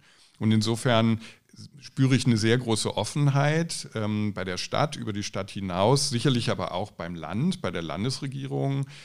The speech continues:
Ähm, sowohl das Wirtschaftsministerium als auch das Verkehrsministerium unterstützen uns da wirklich sehr proaktiv, äh, weisen auch zum Beispiel Firmen, Institutionen et cetera auf die Möglichkeit hin, sich da zu engagieren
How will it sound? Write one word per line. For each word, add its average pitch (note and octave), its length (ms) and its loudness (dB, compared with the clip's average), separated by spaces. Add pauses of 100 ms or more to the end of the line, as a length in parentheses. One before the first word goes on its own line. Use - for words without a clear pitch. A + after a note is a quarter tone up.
(180)
Ähm, G#2 320 -4
sowohl G2+ 240 -6
das F#2+ 200 -6
Wirtschaftsministerium A2+ 880 -2
als G2+ 220 -6
auch F#2+ 140 -8
das - 160 -12
Verkehrsministerium A2 1000 -2
unterstützen G#2+ 600 -6
uns G2+ 240 -10
da F#2 200 -8
wirklich G#2 320 -10
sehr F2+ 180 -8
proaktiv, A#2+ 1120 -6 (420)
äh, A2 240 -2
weisen B2 440 4
auch G2+ 200 0
zum G#2 220 -6
Beispiel G2 800 -4
Firmen, A2+ 440 2
Institutionen A2 880 -2
et G#2 120 -6
cetera G2 380 -8
auf - 140 -8
die G2+ 100 -14
Möglichkeit G2 580 -8
hin, G#2+ 240 0
sich G#2 200 -6
da F2+ 200 -4
zu - 160 -10
engagieren G2 840 -6